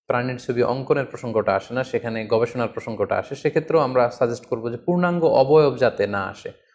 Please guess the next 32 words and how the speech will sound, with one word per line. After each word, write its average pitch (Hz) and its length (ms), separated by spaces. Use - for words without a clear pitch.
অনেক 117 180
সময় 127 180
জরুরি, 123 720
আহ, 101 140
ছবি 113 300
আঁকতে 110 240
গেলে 113 180
সেক্ষেত্রে 113 760
স্কলাররা 117 360
বলেছেন 113 340
নাকের 120 840
যে 117 140
অংশ, 107 340
ঠোঁটের 143 360
অংশ, 117 300
চেহারার 156 400
অংশ 147 200
যদি 135 280
না 117 260
আসে, 107 260
এরকম 139 320
যদি 127 160
নামাজ 120 300
শিক্ষার 123 360
বইতে 110 720
কারো 107 360
রুকুর 139 440
দৃশ্য, 113 420
সিজদার 127 480
দৃশ্য 117 340
দেয়া 104 300
হয়, 120 220